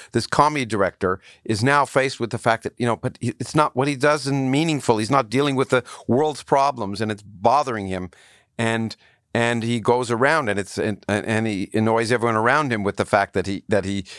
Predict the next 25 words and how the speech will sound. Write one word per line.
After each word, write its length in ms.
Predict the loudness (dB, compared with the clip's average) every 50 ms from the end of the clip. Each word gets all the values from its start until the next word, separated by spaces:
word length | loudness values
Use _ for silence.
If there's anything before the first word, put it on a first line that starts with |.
| -20 -18 _
he 100 | -4 0
doesn't 260 | 2 2 2 2 0
wanna 160 | 0 0 0 0
make 140 | -4 -4
funny 180 | -2 -4 -2 -2
movies 340 | 0 -2 -2 -2 -2 -2 -2
anymore. 200 | 0 0 2 0
He 40 | 0
doesn't 200 | 0 -4 -4 -4
think 140 | -4 -4 -4
it's 140 | -4 -2 0
worthwhile. 580 | -2 -2 0 0 2 2 2 2 2 0 -2
Blah, 160 | -4 -6 -6
blah. 80 | -6 -8 _ -20 -20 -20 -20 _
And, 280 | -4 -2 0 0 -2 -4 -6 _ _ _ _ _ _ _ -2
and 380 | 0 2 2 0 0 -2 -6 -6 -6
then 200 | -2 0 2 2
he, 140 | 2 0 0 0
and 120 | 0 0 0
then 100 | 0 0
he 60 | 0
meets 240 | 0 0 -2 -2 0
these 160 | -2 0 2
aliens 720 | 4 4 4 4 2 2 0 -2 -4 -4 -6 -8 -10 -14 -18 _ _ _ _ _ _ _ _ _ _ _ _ _ _ _ _ -4
and, 180 | -2 -2 -2